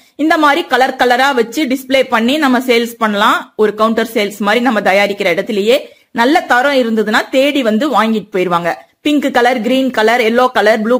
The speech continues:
கலர்னு நிறைய கலர்ல இன்னைக்கு கிடைக்குது. அதோட ரகசியம் இதுதான். பொதுவா இந்த மாதிரி தொழில்லாம் தயாரிக்கிறதுக்கு ஈஸியா இருக்கறதுனால கண்டிப்பா வியாபாரத்துல போட்டியும் இருக்கதான் செய்யும். போட்டிகளை எப்படி சமாளிச்சு business பண்றது அப்படின்னு சொல்லி நான் tips and tricks நிறைய கொடுத்திருக்கேன் நம்ம சேனல்ல.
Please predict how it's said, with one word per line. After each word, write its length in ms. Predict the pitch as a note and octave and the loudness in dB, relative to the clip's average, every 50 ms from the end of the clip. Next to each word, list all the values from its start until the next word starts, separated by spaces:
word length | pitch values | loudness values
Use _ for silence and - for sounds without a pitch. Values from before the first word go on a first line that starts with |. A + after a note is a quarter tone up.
| B3 A3 | 0 0
கலர்னு 280 | G#3 G#3 G#3 A3+ C#4+ D#4+ C4+ A3 | 2 2 2 2 0 0 0 2
நிறைய 200 | G3+ A3 C4+ D4 D4 D4 A3 | 2 2 2 0 -2 -2 -2
கலர்ல 300 | G3+ A3 G#3+ G#3+ A3+ B3 C4+ B3+ | 0 0 0 0 0 -2 0 0
இன்னைக்கு 280 | A3+ G#3+ G#3 - B3 - G#3+ | -2 -2 -4 -6 -6 -2 -2
கிடைக்குது. 420 | - G#3 G#3+ G#3 G#3+ G3 G#3 B3 D#4+ D#4 | 0 0 0 -2 -2 2 2 2 2 2
அதோட 160 | A#3+ A3+ G#3 G3+ F#3+ F#3+ | 0 0 2 2 2 2
ரகசியம் 420 | F#3+ G#3 B3 - D4+ C4+ C#4 C4 G#3 G3+ | 2 0 -2 -2 0 0 0 0 0 0
இதுதான். 340 | G#3+ G#3 G3+ G#3+ B3+ - - - _ _ _ _ _ _ - C#4 | 0 2 2 2 0 0 -4 -12 _ _ _ _ _ _ 0 2
பொதுவா 260 | C#4+ C#4+ E4 F4 F#4 F4 D4 | 2 4 4 4 4 2 2
இந்த 140 | D4+ D#4+ D#4+ D4 | 0 0 2 2
மாதிரி 200 | D4 D4+ D4+ D#4+ D#4 D4 | 2 2 2 0 2 2
தொழில்லாம் 520 | C4 C4 C#4 C#4+ C4+ B3+ C4 C4 - F4+ D4 - G#3 A3 | 4 4 4 2 2 2 2 2 2 0 -4 -2 -2 2
தயாரிக்கிறதுக்கு 640 | A3 B3 C4 C#4+ D#4 D4+ - C#4 C4 A#3 A#3 A#3 B3+ | 4 4 4 2 0 0 0 0 -2 0 -2 -4 -4
ஈஸியா 240 | C#4 - D4 C4 A#3+ | -2 0 0 0 0
இருக்கறதுனால 420 | A3+ - A3 A3 A3 G#3+ A3 C4+ C4+ - B3 | 0 0 -2 0 0 2 0 0 0 0 0
கண்டிப்பா 400 | B3+ B3+ C4 C4 - - C4+ D#4 D#4+ A#3+ | 0 0 0 -2 0 0 0 0 2 0
வியாபாரத்துல 540 | A#3 G#3 A#3 A#3+ B3 B3 A#3 A3 A3+ A#3+ A3+ A3 - A#3+ | 0 0 2 2 0 0 0 0 -2 -4 -4 -4 2 2
போட்டியும் 380 | A#3+ B3 A#3+ B3+ C4 C4+ B3+ A3+ | 2 2 2 0 -2 -2 -2 -2
இருக்கதான் 340 | A3+ B3 A#3 A#3 A#3+ - - A3+ | -2 0 0 0 0 0 0 -2
செய்யும். 300 | G#3 G#3+ A#3+ C#4+ E4+ - - _ _ _ _ - | 0 0 0 0 -2 -4 -8 _ _ _ _ -2
போட்டிகளை 440 | D4+ E4 F#4 F4+ F#4 E4+ D4+ C#4 C4 A#3+ A#3 | 0 0 2 2 2 0 2 2 4 2 2
எப்படி 180 | A#3 C#4 D4 D4+ D4 | 0 0 -2 0 0
சமாளிச்சு 500 | C4+ A#3 A#3 B3+ C4 B3+ B3 A#3 B3 D4+ D#4+ B3+ A#3+ | 0 2 2 2 2 2 0 -2 -2 -2 -2 -2 -2
business 280 | A#3+ - B3+ B3+ B3+ B3+ A#3+ | -4 -2 -2 -4 -2 -2 -2
பண்றது 320 | A3 A3 G#3+ G#3 G#3 A3 G#3+ G3 | -2 0 0 0 0 2 2 0
அப்படின்னு 260 | F#3 F#3+ A3 A#3+ B3 B3+ | 2 0 0 0 0 -2
சொல்லி 160 | G#3 A3 B3 D4 D4+ | -2 -2 0 0 0
நான் 160 | C4 A#3 A#3 | -2 -2 -2
tips 180 | A3+ A3 - - C#4 | -6 -8 -4 -4 -2
and 100 | C4+ B3 A#3+ | -2 -2 -2
tricks 200 | A#3 A3+ A#3 - G#3 F#3+ | -2 -4 -4 -4 -2 -2
நிறைய 180 | F3 G#3 A3 A#3 A3+ A#3 | 0 0 0 0 -2 -2
கொடுத்திருக்கேன் 460 | A#3 A3+ A#3 - B3+ B3+ - G#3+ G3+ F#3+ | -6 -6 -4 -4 -4 -2 -2 -2 -2 0
நம்ம 120 | F#3 F#3 F#3+ - | -2 -2 -4 -2
சேனல்ல. 380 | G#3 F#3+ G#3 G#3 G3+ F#3+ G3 | -4 -2 0 0 0 0 0